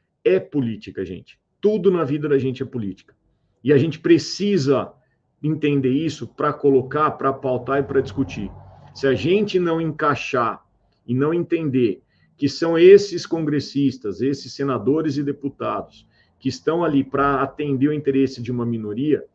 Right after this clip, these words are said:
a gente vai continuar falando mal, falar que tá sofrendo, mas temos que apontar os culpados. E o culpado é essa bancada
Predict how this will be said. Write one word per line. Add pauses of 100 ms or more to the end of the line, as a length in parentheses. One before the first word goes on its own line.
(300)
a
gente
vai
continuar
falando
mal,
falar
que
tá
sofrendo, (320)
mas
temos
que
apontar
os
culpados. (200)
E
o
culpado
é
essa
bancada